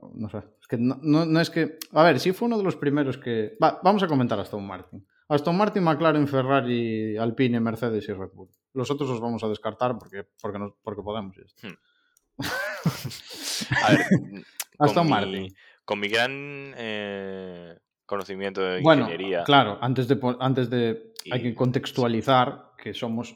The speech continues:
Speaker 1: expertos en la materia, o sea,
Speaker 2: Sí,
Speaker 1: esto
Speaker 2: claro, claro.
Speaker 1: tiene que quedar claro que a lo mejor va a haber algunas palabras técnicas, ejemplo, pontones,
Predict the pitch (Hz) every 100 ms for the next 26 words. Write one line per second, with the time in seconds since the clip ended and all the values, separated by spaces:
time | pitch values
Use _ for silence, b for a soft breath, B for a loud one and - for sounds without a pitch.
0 | - 120 - 117 113 120 123 95 98 113
1 | 101 92 - 101 _ _ _ - - 87
2 | - - 120 113 110 113 113 110 110 107
3 | 113 117 110 120 117 113 110 - - -
4 | - - 104 101 123 117 - 127 120 123
5 | 123 120 123 123 - 123 120 107 127 120
6 | 101 104 - _ - 120 127 120 113 107
7 | _ 123 113 104 127 127 156